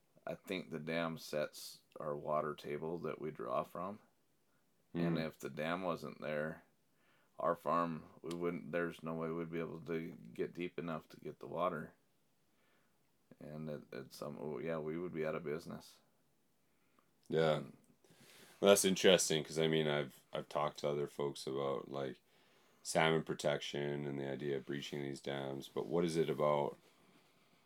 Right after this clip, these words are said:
Speaker 2: what, what do you feel like could be a potential solution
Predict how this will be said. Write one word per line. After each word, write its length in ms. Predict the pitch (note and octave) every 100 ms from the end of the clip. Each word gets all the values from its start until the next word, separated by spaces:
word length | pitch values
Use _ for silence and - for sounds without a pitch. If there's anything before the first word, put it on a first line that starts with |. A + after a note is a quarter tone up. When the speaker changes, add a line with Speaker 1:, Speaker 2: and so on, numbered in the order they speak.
| -
Speaker 2:
what, 320 | - F#2 F#2+
what 220 | E2+ G2 G#2+
do 40 |
you 220 | F#2+ G#2+
feel 400 | - F#2+ F2+ E2
like 240 | D#2+ D#2 D2
could 180 | E2+ C#2
be 160 | D#2
a 40 | D2+
potential 520 | - F2+ D#2 D2+ D2
solution 680 | - D2 C#2 D#2 - D2